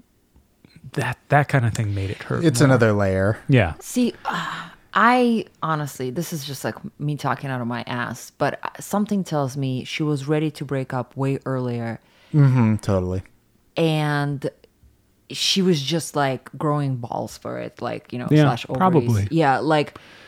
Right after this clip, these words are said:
Speaker 1: Maybe that pr-, prior conversation was when she was ready to do it, and then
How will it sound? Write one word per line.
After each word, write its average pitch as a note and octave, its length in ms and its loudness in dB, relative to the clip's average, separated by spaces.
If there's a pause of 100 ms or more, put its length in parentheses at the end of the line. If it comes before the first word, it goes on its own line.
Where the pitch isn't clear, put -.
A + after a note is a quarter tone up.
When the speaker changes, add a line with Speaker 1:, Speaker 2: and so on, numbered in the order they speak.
(460)
Speaker 1:
Maybe E3 240 8
that E3+ 280 6 (160)
pr-, D#3+ 180 6
prior C#3+ 420 6
conversation A2+ 1080 4 (1300)
was A2+ 320 4
when B2 280 6
she B2+ 140 4
was A2+ 180 4
ready G2+ 220 4
to G2 100 -2
do B2+ 280 6
it, G2+ 160 4
and G2+ 180 2
then G2+ 440 0